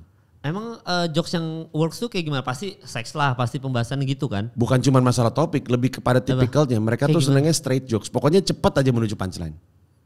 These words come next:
Speaker 2: Nggak ada, nggak ada,
Speaker 1: Oh.
Speaker 2: nggak story, gua kan storytelling banget tuh.
Speaker 1: Iya, iya, iya, iya.
Speaker 2: Beat Shanghai aja satu beat lima menit.
Speaker 1: <laughs> Iya, bisa gitu.
Speaker 2: Iya.
Speaker 1: <laughs> Iya.
Speaker 2: Sementara open mic-nya cuma lima menit.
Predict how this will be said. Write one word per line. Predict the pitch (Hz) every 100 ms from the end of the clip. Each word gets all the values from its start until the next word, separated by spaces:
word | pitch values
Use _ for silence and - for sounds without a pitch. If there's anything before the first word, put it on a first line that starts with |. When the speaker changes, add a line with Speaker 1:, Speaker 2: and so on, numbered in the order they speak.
| _
Speaker 2:
Nggak | 104 117
ada, | 120
nggak | 113 120 117
ada, | 110
Speaker 1:
Oh. |
Speaker 2:
nggak | 117 120
story, | 143 139 135
gua | 104
kan | 113 156
storytelling | 160 156 143 143
banget | 117 151
tuh. | 190 - -
Speaker 1:
Iya, | 147 185
iya, | 185 175 170
iya, | 156 147
iya. | 143 131 120 -
Speaker 2:
Beat | - 127
Shanghai | 135 123 123 135 139
aja | 131 185
satu | 170 147 147
beat | 139 208
lima | 147 120
menit. | 117 180 107 90 151
Speaker 1:
<laughs> |
Iya, | 190 170
bisa | 151 160
gitu. | 151 147 165
Speaker 2:
Iya. | 170 117 87 -
Speaker 1:
<laughs> | -
Iya. | 190 160 180
Speaker 2:
Sementara | - 151 156 233
open | 220 175
mic-nya | 165 160 302
cuma | -
lima | 165 143
menit. | 127 110